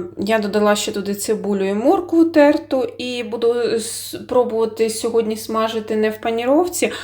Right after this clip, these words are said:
а просто обсмажу і потім залью водою і протушу.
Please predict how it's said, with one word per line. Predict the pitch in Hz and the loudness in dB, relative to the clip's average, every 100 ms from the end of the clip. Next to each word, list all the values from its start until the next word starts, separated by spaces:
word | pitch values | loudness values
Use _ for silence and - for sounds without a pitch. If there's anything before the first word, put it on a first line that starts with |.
| - - | -12 -2
а | 208 | -2
просто | - 240 226 - 220 | 4 4 4 0 -2
обсмажу | 208 - - 226 240 311 381 381 392 - | -2 -6 -8 -2 2 2 2 0 -2 -2
і | - 254 269 262 | -4 -2 -2 0
потім | 269 285 247 | 0 0 -2
залью | 233 226 233 | 0 0 0
водою | 226 220 262 311 | 2 2 4 4
і | 160 | 4
протушу. | 156 233 233 240 - - - 165 | 0 -2 -2 -4 -8 -8 -6 -6